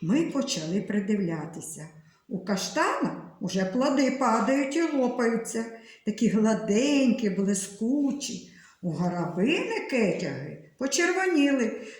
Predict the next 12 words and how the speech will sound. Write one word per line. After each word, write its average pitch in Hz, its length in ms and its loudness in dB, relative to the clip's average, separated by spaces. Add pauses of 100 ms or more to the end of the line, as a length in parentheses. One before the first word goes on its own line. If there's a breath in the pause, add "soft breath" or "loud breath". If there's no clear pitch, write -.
Дуже 233 560 0
багато 214 560 2
ягод, 202 720 0 (220 loud breath)
ягід 202 520 4
на 190 120 2
горобині. 190 880 2 (260 loud breath)
Це 208 260 0
говорить 185 840 -2
про 151 120 -8
сніжну 254 800 0
холодну 196 640 -4
зиму. 170 800 -6